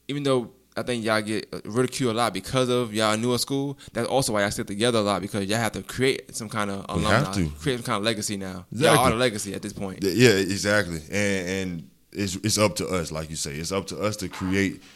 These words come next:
Speaker 2: the, the outlook of the school. I mean, we were creating it then 'cause it was new. And everything that happened after us was, kinda was like a reflection of us too. Like,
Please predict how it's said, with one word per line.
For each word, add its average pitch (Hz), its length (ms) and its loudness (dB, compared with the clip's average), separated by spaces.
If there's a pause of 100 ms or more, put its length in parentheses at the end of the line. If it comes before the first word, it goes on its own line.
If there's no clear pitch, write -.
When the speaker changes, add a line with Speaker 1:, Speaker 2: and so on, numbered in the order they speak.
(300)
Speaker 2:
the, 82 520 2 (520)
the 78 640 -4
outlook 87 500 0
of 80 160 -4
the 76 80 -6
school. 78 280 -4
I 78 40 -2
mean, 87 200 0
we 123 120 10
were 135 120 8
creating 120 560 6
it 80 180 -6
then 92 300 2
'cause 85 140 -2
it 82 60 0
was 76 140 -4
new. 80 240 0 (680)
And 87 320 -2
everything 92 460 -2
that 85 180 -2
happened 87 400 -2
after 90 380 -2 (120)
us - 280 -10 (600)
was, 85 380 -2 (440)
kinda 110 280 0
was 87 160 -2
like 85 180 -2
a 85 60 -6
reflection 85 480 -2
of 80 140 -6
us 78 200 -4
too. 117 240 0
Like, 73 220 -2